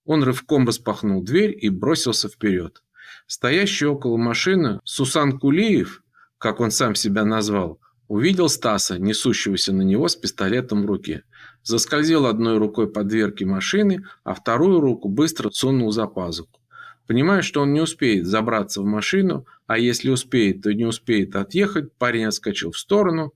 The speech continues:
и тут слева вынырнул автомобиль А К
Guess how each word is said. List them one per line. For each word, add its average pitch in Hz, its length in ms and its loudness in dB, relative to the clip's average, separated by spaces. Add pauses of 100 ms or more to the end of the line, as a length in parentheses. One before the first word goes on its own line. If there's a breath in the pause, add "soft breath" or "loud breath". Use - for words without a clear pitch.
(360 loud breath)
и 123 100 0
тут 202 260 -2
слева 151 340 2
вынырнул 107 560 2
автомобиль 104 580 0
А 110 140 -4
К 85 320 -8